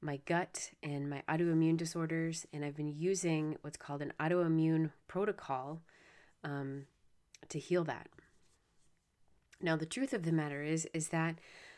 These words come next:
a year ago or two years ago, maybe a year ago, when I s-, yeah, a year ago,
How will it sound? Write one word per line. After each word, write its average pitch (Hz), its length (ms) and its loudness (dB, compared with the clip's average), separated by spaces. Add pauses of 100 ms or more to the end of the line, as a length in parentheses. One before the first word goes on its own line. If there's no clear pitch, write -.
(200)
a 165 60 0
year 233 260 2
ago 190 440 8
or 165 120 0
two 190 160 -6
years 214 320 6
ago, 170 540 2 (260)
maybe 247 320 0
a 185 60 6
year 143 300 -2
ago, 147 360 -10 (180)
when 220 100 -14
I - 20 -10
s-, - 200 -14
yeah, 175 280 -4
a 247 60 -4
year 180 240 2
ago, 143 340 -6